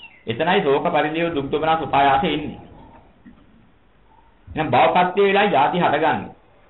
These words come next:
භව නැත්නම් ජාති නෑ. උපාදාන ප්‍රත්‍යයෙන් භව හටගන්නේ. උපාදාන නැත්නම් භව නෑ. තණ්හා ප්‍රත්‍යයෙන් උපාදාන හටගන්නේ. තණ්හා නැත්නම් උපාදාන නෑ. වේදනා ප්‍රත්‍යයෙන් තණ්හා හටගන්නේ.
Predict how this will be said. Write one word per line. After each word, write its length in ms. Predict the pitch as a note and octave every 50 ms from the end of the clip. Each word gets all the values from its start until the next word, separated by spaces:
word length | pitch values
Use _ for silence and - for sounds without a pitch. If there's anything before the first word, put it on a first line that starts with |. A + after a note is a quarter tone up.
| - - - - _ _ _ _ _ _ _ -
භව 180 | A2 A2+ B2+ C#3
නැත්නම් 400 | C#3+ C#3+ D3 D3+ E3 E3+ E3+ D3
ජාති 300 | C#3 C3+ C#3 C#3 D3 C3
නෑ. 200 | C3 B2 A2 - - - - _ _ _ _ - _ - - _ _ _ _ _ _ _
උපාදාන 500 | - B2 A#2+ C#3+ D#3 E3+ - F3+ F3+ F3+ F3+
ප්‍රත්‍යයෙන් 520 | F3+ F3+ F3 E3+ - F#3 F#3 F#3 F#3+ F3+
භව 160 | - A#2 B2+ C#3+
හටගන්නේ. 480 | D#3+ D#3+ D#3 D#3+ C#3+ A#2+ F#2 - - - - - - - - _ - - -
උපාදාන 500 | G#2+ G2 C3+ C#3 C#3+ C#3+ D3+ D3+ D3+ D3+
නැත්නම් 340 | D3 C#3+ C#3+ E3 D#3+ D#3+
භව 160 | C3+ B2+ B2+ C#3
නෑ. 200 | C#3 C3+ A#2+ A#2 A#2+ - - - - _ _ _ _ _ _ _ - - - _ - -
තණ්හා 380 | B2+ B2+ C#3+ D#3 E3+ E3 E3+
ප්‍රත්‍යයෙන් 480 | E3+ F3 E3+ E3+ E3+ F3+ E3+ E3+ F3 E3+
උපාදාන 440 | C#3 - C#3 E3 E3 D3+ C#3+ D3 D#3
හටගන්නේ. 400 | D#3 D3 - C3+ E2 C#2+ - - - - - _
තණ්හා 380 | _ - A#2 B2 B2+ D3+ D3 C#3
නැත්නම් 320 | C#3+ D3 D3 D3+ D3 D3+
උපාදාන 600 | C3+ - - B2+ B2+ C3 C3+ C3+ C3+ C3+ A#2+ A#2+
නෑ. 160 | B2 G#2+ - - - - - - - _ _ _ _ _ _ _ _ _ -
වේදනා 460 | G2 A2 C#3 D3 D3 E3+ E3+ E3+ E3+
ප්‍රත්‍යයෙන් 500 | E3+ E3 E3 D#3+ E3 - E3+ E3+ F3 F3
තණ්හා 360 | F3 C#3+ A#2+ C3+ D3 D3+ D3+ D3+
හටගන්නේ. 500 | D3 - C3 B2 G#2+ F2+ - F2 -